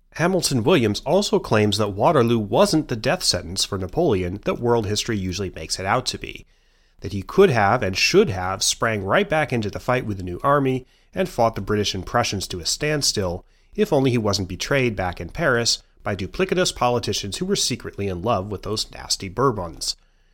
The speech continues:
In this casting of the story, Napoleon is Caesar and Fouché is Brutus. Color me skeptical. The fact that this dichotomy exists just between these two sources among the literally hundreds of books written about this topic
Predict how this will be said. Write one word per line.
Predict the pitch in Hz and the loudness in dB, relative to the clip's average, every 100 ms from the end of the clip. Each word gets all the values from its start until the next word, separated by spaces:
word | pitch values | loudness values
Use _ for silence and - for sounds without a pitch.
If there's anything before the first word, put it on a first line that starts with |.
| _ _ _ | _ _ _
In | 82 | -10
this | 82 - | -2 0
casting | - 120 110 110 | 2 0 0 -2
of | 87 | -2
the | |
story, | - - 120 113 113 - | -2 0 2 0 -2 -4
Napoleon | 120 - 165 131 110 | 0 2 4 4 2
is | 98 - | 2 2
Caesar | - 151 92 82 98 | 2 0 -2 -6 -6
and | 110 95 | -4 -4
Fouché | - 104 - 135 90 92 | -4 -4 -2 -2 -2 -2
is | 98 | -4
Brutus. | 104 143 90 62 - - _ _ _ _ - | -2 -2 -2 -2 -2 -4 _ _ _ _ -6
Color | 110 95 | -4 -4
me | 73 | -8
skeptical. | 67 - 98 - - - - - _ _ _ _ _ _ _ _ _ _ _ - | -8 -6 -6 -8 -12 -12 -12 -14 _ _ _ _ _ _ _ _ _ _ _ -12
The | |
fact | 104 165 233 | 0 2 4
that | 240 | 2
this | 196 - | 2 2
dichotomy | 113 107 - 196 170 101 | 2 2 2 2 2 0
exists | 92 87 87 175 107 - - - | -2 -2 2 2 2 0 -2 -6
just | - 156 - | 0 2 2
between | 202 208 139 | 0 2 2
these | 110 185 | 2 -2
two | - 156 120 | -2 -2 -2
sources | - 131 175 - 82 | 0 0 0 -2 -6
among | - 110 175 | -2 2 4
the | 131 | 4
literally | 120 170 117 98 | 2 2 2 0
hundreds | - 220 233 113 90 | 0 2 2 0 -2
of | 87 | -4
books | 123 165 - | -2 -2 -4
written | - - | -6 -6
about | 101 87 - | -4 -4 -6
this | 80 - | -4 -4
topic | 104 95 135 | -2 -4 -4